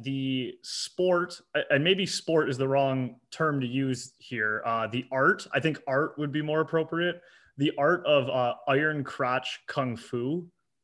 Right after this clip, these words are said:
the popularity of, popularity of it is declining rapidly. Um, so one of the instructors of iron crotch kung fu, I don't know if you guys have ever seen anything like iron crotch kung fu, but it's essentially, if you've ever seen any videos of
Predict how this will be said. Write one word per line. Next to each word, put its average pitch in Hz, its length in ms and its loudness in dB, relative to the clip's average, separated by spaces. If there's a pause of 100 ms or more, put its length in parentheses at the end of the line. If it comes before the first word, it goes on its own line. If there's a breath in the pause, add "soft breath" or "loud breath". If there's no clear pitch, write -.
(220)
the 135 80 0
popularity 147 680 2
of, 160 140 2 (140)
popularity 143 580 2
of 151 120 2
it 160 160 -2
is 117 140 0
declining 127 640 -2
rapidly. 147 680 -2 (680)
Um, 127 640 0 (100)
so 151 280 0
one 151 260 4
of 156 320 0
the 143 160 0
instructors 147 680 -2
of 127 360 -2
iron 143 300 2
crotch 127 360 -2
kung 117 240 -4
fu, 131 400 -6 (300)
I 147 60 -2
don't 151 80 2
know 151 40 4
if 135 80 0
you 143 80 -2
guys 135 180 4
have 135 80 0
ever 120 160 -2
seen 147 520 -6 (640)
anything 151 340 -2
like 151 160 2
iron 147 260 0
crotch 147 280 0
kung 147 200 -4
fu, 160 260 -2
but 135 120 -2
it's 120 140 -4
essentially, 139 720 -2 (260 loud breath)
if 127 120 -6
you've 139 120 2
ever 147 200 2
seen 147 420 -4
any 131 220 -2
videos 127 520 -2
of 113 360 -4